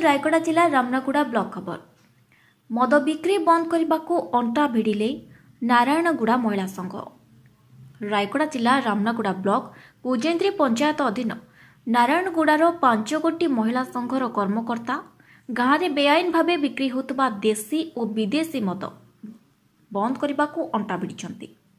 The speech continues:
ଏହି ଗ୍ରାମର ଶିରିଡ଼ି ସାହି, ମା ମଙ୍ଗଳା, ଗ୍ରାମଦେବୀ, ଧନଲକ୍ଷ୍ମୀ ଓ ମହାଲକ୍ଷ୍ମୀ ମହିଳା ସଂଘର ସମସ୍ତ ସଦସ୍ୟା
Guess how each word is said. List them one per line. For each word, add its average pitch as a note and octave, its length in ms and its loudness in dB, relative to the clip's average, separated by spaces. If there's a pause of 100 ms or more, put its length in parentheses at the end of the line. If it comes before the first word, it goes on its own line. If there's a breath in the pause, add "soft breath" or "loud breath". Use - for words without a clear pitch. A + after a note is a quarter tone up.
(540)
ଏହି G#3+ 120 -4 (120)
ଗ୍ରାମର G#3+ 300 0 (160)
ଶିରିଡ଼ି G#3+ 400 -2
ସାହି, B3+ 200 -2 (460 loud breath)
ମା A3 80 4 (160)
ମଙ୍ଗଳା, A3+ 360 0 (480 loud breath)
ଗ୍ରାମଦେବୀ, C#4+ 560 0 (200)
ଧନଲକ୍ଷ୍ମୀ C4 580 -2 (180)
ଓ C4 40 -4 (140)
ମହାଲକ୍ଷ୍ମୀ F4 600 0
ମହିଳା C4+ 220 0 (100)
ସଂଘର G#3+ 260 -6 (520 loud breath)
ସମସ୍ତ C4+ 420 2 (180)
ସଦସ୍ୟା C#4 460 0